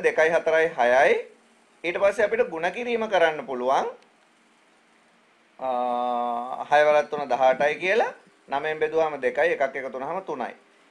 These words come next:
ඊළඟ එකේදීත් අපි වරහන් තුලට ප්‍රමුඛතාවය දෙනවා. ඒක ඇතුලේ බලය,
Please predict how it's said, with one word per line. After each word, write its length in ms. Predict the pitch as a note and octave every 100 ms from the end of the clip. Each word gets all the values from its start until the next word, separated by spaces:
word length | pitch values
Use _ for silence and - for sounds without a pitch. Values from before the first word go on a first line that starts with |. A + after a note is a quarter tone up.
| -
ඊළඟ 220 | D#3+ G3
එකේදීත් 440 | G#3+ G3+ G#3 G3+ G#3
අපි 380 | G3+ G#3+ G3+
වරහන් 400 | D#3 C#3 D3 E3 E3
තුලට 260 | F3 E3+
ප්‍රමුඛතාවය 680 | E3+ E3+ F3+ F3+ F3+ F#3 G3
දෙනවා. 240 | G#3 A3+ G#3
ඒක 160 | D#3+
ඇතුලේ 280 | E3+ E3+ F3+
බලය, 500 | F3 C3+ F3+ A3 D4+